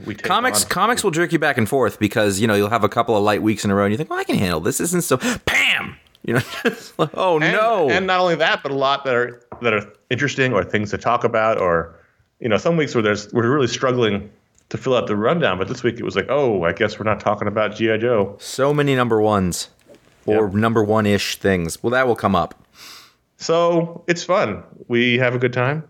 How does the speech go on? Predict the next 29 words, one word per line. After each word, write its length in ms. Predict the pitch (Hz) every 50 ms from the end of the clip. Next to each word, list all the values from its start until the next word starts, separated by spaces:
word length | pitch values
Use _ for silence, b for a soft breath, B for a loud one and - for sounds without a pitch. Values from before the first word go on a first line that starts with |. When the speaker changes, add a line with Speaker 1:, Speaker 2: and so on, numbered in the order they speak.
| _
Speaker 1:
We 160 | - 113 117 117
hope 160 | 120 113 117
you 80 | 117
have 100 | 120 120
a 40 | 120
good 140 | 120 123 120
time. 360 | 120 120 117 123 127 123 - b b b b _ _ _ _ _
Everyone 300 | 117 113 123 123 117 113
should 140 | 117 - 107
have 120 | 107 101
a 40 | 101
good 120 | 98 95
time. 300 | - 90 82 76 76 - - _ b b b b b b b b b
If 120 | - 87
you're 80 | 107 208
not, 400 | - 117 117 117 - - - _ _ _ _ _ _ _ _ _ _ _ _ _ _ _ _ _ _
I 40 | 87
can't 160 | 85 90 85
help 200 | 87 80 78 -
you. 80 | 82 82 - - b b b b b b _ -
There's 140 | - 120
Speaker 2:
Well 40 | 123 123
Speaker 1:
a 20 |
spoiler 280 | 123 131 139 143 131 113
warning. 240 | 104 104 98 101 101
It's 140 | 104 - -
a 60 | 110
review 200 | 101 107 117 113
show. 280 | 113 - 95 92 92